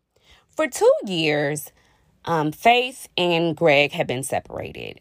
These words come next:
They finally figured out the custody, um, splitting custody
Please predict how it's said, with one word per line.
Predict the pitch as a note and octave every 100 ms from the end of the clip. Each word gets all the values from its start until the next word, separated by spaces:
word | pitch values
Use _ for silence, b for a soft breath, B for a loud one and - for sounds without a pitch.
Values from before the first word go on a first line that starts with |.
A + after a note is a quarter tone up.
| _
They | D3+ G#3
finally | A3+ A3 B3+ C4+ C4 B3+ B3
figured | - A3+ A#3+ G#3+
out | F#3 -
the |
custody, | E3 - F3 - F#3 E3 D#3+ D3+ -
um, | D3+ D3 C3 A2+ G2 - _ _ _ _ _ - - - - _ _
splitting | - - A#3+ A#3
custody | G#3+ F3+ F3 F#3 E3+ E3+